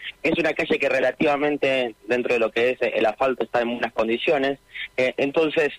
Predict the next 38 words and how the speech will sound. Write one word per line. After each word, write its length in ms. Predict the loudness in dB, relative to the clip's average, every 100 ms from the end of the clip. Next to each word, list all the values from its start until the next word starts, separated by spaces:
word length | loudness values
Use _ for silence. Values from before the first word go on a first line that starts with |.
| -2
de 120 | 2
iluminación 760 | 2 2 0 0 2 2 2
en 220 | 0 0
algunos 280 | 2 2 2
sectores, 420 | 0 0 0 0 -4 _ -18 -2
bueno, 240 | 0 0 0
es 180 | 0
una 120 | 2 2
de 60 |
las 120 | 0
calles 260 | -2 -4 -4
principales. 640 | -2 -2 0 -4 -2 -4
Por 160 | 0 0
eso, 300 | 2 2 0 _ -18 -2
eh, 600 | 2 4 4 4 0 -2
sorprende 680 | -6 -4 -2 2 2 2 0
cómo 200 | 0 0
pasa 260 | 0 0 -2
esto, 280 | 0 -2 0
pero 180 | 0 0
también 340 | 0 0 0
lo 80 | 0
que 100 | 0
nos 140 | 0
decían 240 | -2 0 0
los 100 | 2
vecinos, 380 | 2 0 -2 -6 -14 -6
que 140 | -6
se 160 | -2 0
reitera 500 | 2 2 2 0 2
constantemente, 960 | 0 0 -2 0 0 0 -2 -2 -4
que 180 | -2 -4
se 120 | -2
repite, 600 | -2 -2 0 -2 0 -4
que 200 | 0 0
vuelve 240 | 2 2 0
a 40 |
pasar 500 | -2 -2 0 2 -2